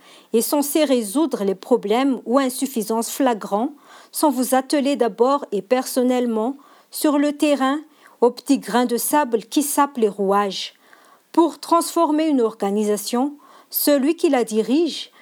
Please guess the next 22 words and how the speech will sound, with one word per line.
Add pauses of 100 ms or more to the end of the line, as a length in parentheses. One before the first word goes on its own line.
(180)
doit
commencer
par
se
transformer
lui-même, (340)
remettre
en
jeu
sa
responsabilité
dans
sa
situation
actuelle (380)
et
accepter
de
remettre
sa
vision
globale